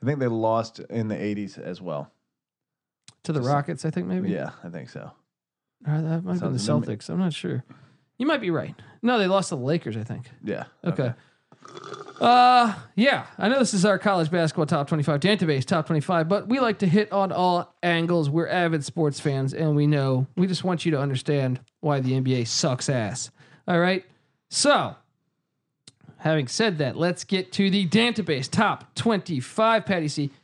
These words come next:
Speaker 2: Huge, well, first, before I dive into the top twenty-five, absolutely gigantic,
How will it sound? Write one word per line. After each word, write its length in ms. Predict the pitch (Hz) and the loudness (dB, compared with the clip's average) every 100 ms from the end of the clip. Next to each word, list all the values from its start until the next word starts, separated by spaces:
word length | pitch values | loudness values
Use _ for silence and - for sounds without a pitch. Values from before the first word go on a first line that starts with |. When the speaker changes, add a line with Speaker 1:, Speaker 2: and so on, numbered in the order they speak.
| _ | _
Speaker 2:
Huge, 440 | - 311 269 165 | 2 4 4 0
well, 320 | 160 202 180 | -2 0 -2
first, 320 | 185 190 196 - | -4 -4 -2 -4
before 280 | 185 214 | -4 0
I 40 | 156 | 2
dive 240 | 143 127 | 2 0
into 160 | 123 127 | -2 -4
the 60 | 123 | -4
top 180 | 120 | -4
twenty-five, 300 | 131 120 117 - - - _ _ _ _ _ - | -4 -4 -6 -6 -16 -20 _ _ _ _ _ -2
absolutely 600 | 302 254 254 233 185 160 | 0 0 2 2 2 2
gigantic, 720 | 160 160 151 160 160 147 | 2 2 2 0 0 -4